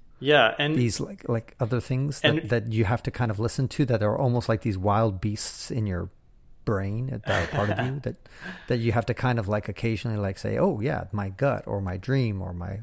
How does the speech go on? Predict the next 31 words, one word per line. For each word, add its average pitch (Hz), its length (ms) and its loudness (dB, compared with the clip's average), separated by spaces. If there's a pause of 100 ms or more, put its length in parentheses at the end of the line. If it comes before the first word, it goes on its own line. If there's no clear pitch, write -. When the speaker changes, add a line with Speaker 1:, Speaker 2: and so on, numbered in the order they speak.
Speaker 2:
whatever, 107 500 0
my 101 220 -8
co-, - 160 -10
subconscious." - 680 -8 (340)
Speaker 1:
Yeah, 135 360 8
and 135 200 0
what 151 80 8
I 175 100 10
see 135 320 0
with 131 200 -2
my 120 260 2
entrepreneurial 113 760 -2
clients 104 560 -6
is 110 140 -8
that 113 380 2 (360)
most 139 380 4
of 156 80 2
them 127 220 2
are 117 380 4 (300)
overthinkers. 110 600 -2
Most 120 240 -2
of 127 80 2
them 117 180 2
place 117 320 -2
such 127 240 0
a 113 320 4 (720)
power 127 340 6
in 143 280 -2
their 123 180 6
rational 113 540 2
thinking. 208 500 -6